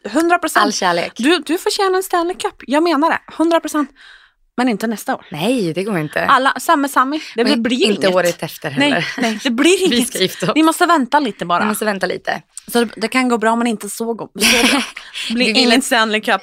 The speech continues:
Speaker 2: vi vill att ni ska göra poängrekord, allt ska gå jättebra, ni
Speaker 1: Men
Speaker 2: ska liksom
Speaker 1: ingen,
Speaker 2: vara
Speaker 1: ingen Stanley
Speaker 2: men
Speaker 1: Cup.
Speaker 2: ingen Stanley.
Speaker 1: <laughs> Det blir inget.
Speaker 2: Nej. Men då, vi har ju faktiskt plan B om det blir en Stanley.
Speaker 1: Mm.
Speaker 2: Då har vi sagt att, eh, jag åker hem till ert bröllop,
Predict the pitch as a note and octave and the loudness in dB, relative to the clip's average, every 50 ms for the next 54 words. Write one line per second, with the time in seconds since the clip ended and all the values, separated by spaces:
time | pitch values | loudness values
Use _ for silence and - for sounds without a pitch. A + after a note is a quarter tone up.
0 | - F#3+ G#3 A#3 A3+ A3 A#3 A3+ - - B3 B3+ B3+ A#3 - - A3 G3+ F#3+ F#3 | -6 -8 -6 -4 -2 0 0 0 0 0 0 -2 -2 -2 -2 -2 0 2 4 4
1 | F#3+ F#3 - - A3 A3 A3 A3 G#3+ G#3 G3+ G3+ G3+ - - - A3+ G#3+ G#3 G#3+ | 2 0 0 -2 0 0 0 0 0 0 0 -2 -2 -4 -2 -2 0 2 2 2
2 | G#3 G#3 - - G#3 G#3 - - - G#3 G3+ G3 G#3 F#3+ G#3+ G#3+ - - _ - | 2 2 0 0 -2 -2 -4 -8 -10 -8 -4 -4 -2 0 0 -2 -2 -6 _ -10
3 | G3 F#3 F#3+ G3 F#3+ G3 F#3+ G3 G#3 G#3+ G#3 G#3 F#3+ G3+ A3+ A3 G#3 G3 F#3 F3+ | -4 -2 2 2 2 2 2 0 0 0 0 0 0 0 2 2 2 4 4 4
4 | F3+ F3 F3 F3 G#3 F#3 F3 F3+ - F#3 E3+ E3 F3 F3 E3 G3+ G3+ - F#3 F3+ | 4 4 4 2 2 -2 -4 -4 -2 -2 -2 0 -2 -2 -2 -2 0 0 -2 -2
5 | F3+ - E3+ E3 E3 E3+ E3+ - - C#4 A3+ A3 B3 B3 B3 C4 C4+ D4+ - B3+ | 0 0 0 0 0 -2 -4 -4 -2 -2 0 0 0 0 2 2 2 2 2 0
6 | B3 A#3 A3+ A3 G#3+ G#3+ G3+ G3 F#3 F3+ E3+ E3 D#3+ E3 - - - B4 - - | -2 -2 -4 -4 -4 -2 -2 0 0 0 0 0 -2 -2 0 0 0 0 0 0
7 | D5+ - - - G4+ - G#3 G3+ F#3+ G3 E3+ A3 B3+ B3+ A#3+ G3+ G#3+ B3 B3+ A#3+ | -2 -4 -2 -2 -2 0 2 2 2 2 2 2 4 4 4 2 2 0 2 2
8 | A#3+ G3+ F3+ - F#3 E3 D#3 - - - E3+ E3 E3 E3+ E3 E3 D#3+ D#3 D3+ D3 | 2 2 2 0 -4 -4 -4 -6 -4 -2 -2 -2 0 0 0 0 -2 -4 -6 -6
9 | C#3 C#3 C#3+ D3 D3 - - F3 - - - - F3 - _ _ - F#3+ G3 G#3 | -8 -8 -8 -10 -6 -4 -4 -4 -4 -4 -6 -8 -10 -10 _ _ -10 -8 -6 -4
10 | A3+ B3 - _ _ _ _ _ - - - _ F#3 G3 F#3+ F#3 F#3 G3 F3+ - | -4 -6 -8 _ _ _ _ _ -16 -16 -16 _ -2 0 0 2 2 0 -2 -2
11 | - F#3 - - - - - E3+ D#3 - _ - - E3+ E3+ F3 E3 D#3+ - - | -4 -6 -6 -8 -8 -6 -6 -6 -6 -10 _ -4 -2 -2 -2 -2 -4 -6 -10 -16
12 | _ _ _ _ _ _ - E3 E3+ G3 G3+ G3+ G#3 G#3 - A3 G3 F#3+ F#3 G3+ | _ _ _ _ _ _ -8 -2 0 2 2 2 2 0 -2 -2 -2 0 -2 -2
13 | G#3+ - - F3+ F3 E3+ E3 - - E3 D#3 D#3+ E3 F#3+ - - | -4 -6 -4 -2 -2 -2 -2 -2 -4 -4 -2 -2 -2 -2 -4 -8